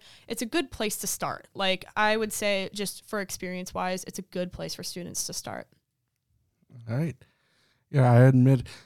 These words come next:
Speaker 2: um, what you were saying, like, it, it feels good when things are posted. Like, for me, the podcast, and I'm sure as soon as, um, uh, Ellis gets, um, uh, some episodes up, it will just feel really good. But, yeah, of course, there's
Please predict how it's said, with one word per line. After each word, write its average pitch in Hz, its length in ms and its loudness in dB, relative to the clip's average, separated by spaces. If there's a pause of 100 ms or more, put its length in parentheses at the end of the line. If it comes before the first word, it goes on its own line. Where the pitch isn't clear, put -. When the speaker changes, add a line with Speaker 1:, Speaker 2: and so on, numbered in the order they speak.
(140)
Speaker 2:
um, 104 340 2
what 110 120 2
you 117 160 0
were 107 60 2
saying, 107 400 4
like, 95 240 0
it, 104 180 -4 (140)
it 127 140 -2 (180)
feels 135 460 4
good 110 280 6
when 92 220 0
things 98 300 -2
are 95 100 -2
posted. 101 420 0
Like, 101 220 0 (680)
for 110 220 6
me, 113 200 8
the 104 140 2
podcast, 98 880 2
and 90 200 -2
I'm 92 120 -4
sure 95 320 -6
as 92 100 -6
soon 95 280 0
as, 92 400 0 (440)
um, 92 320 -2
uh, 90 200 -4 (320)
Ellis 107 400 4
gets, - 720 -2
um, 98 320 4
uh, 95 160 4
some 98 360 4
episodes 107 580 2
up, 101 340 4
it 107 200 -2
will 104 140 0
just 107 320 -2
feel 101 260 0
really 101 280 2
good. 104 260 -2
But, 98 360 -4 (100)
yeah, 101 380 0
of - 520 -10
course, 123 240 2
there's 98 200 -2